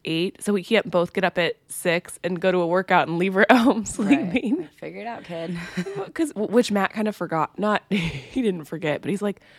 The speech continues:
Speaker 1: <clears throat> excuse me. He's like, "We could both go, like, in the morning 'cause she doesn't get up." And then I was
Speaker 2: Right.
Speaker 1: like,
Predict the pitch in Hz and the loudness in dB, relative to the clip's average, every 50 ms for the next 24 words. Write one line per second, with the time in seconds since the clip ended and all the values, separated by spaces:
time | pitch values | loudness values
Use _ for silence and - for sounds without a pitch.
0 | - - - - - _ _ _ _ - 254 - - - 302 277 285 277 269 - | -20 -20 -20 -20 -20 _ _ _ _ 0 0 2 8 8 10 12 12 10 10 8
1 | 247 226 202 196 202 208 - - - 240 240 214 208 208 196 190 _ _ _ _ | 4 0 -2 -4 -4 -8 -14 -14 -8 -6 -4 -4 -2 -4 -6 -8 _ _ _ _
2 | _ _ _ _ _ _ - - - 226 214 233 202 220 233 320 330 339 339 320 | _ _ _ _ _ _ -10 0 0 4 4 6 6 6 4 4 4 4 2 2
3 | - - 196 214 262 302 294 294 - - - 220 - 220 214 202 240 262 269 254 | 2 2 2 2 2 2 0 -2 -4 -8 -6 -2 0 0 0 2 0 0 0 0
4 | 254 269 - _ - - - _ _ - 208 - - 262 370 359 285 240 208 226 | -2 -4 -6 _ -20 -20 -20 _ _ -8 -6 -4 -2 0 0 2 0 2 2 2
5 | - - - 220 220 220 220 214 208 190 208 196 202 - | 0 0 0 0 2 2 2 2 2 2 0 -2 -2 -4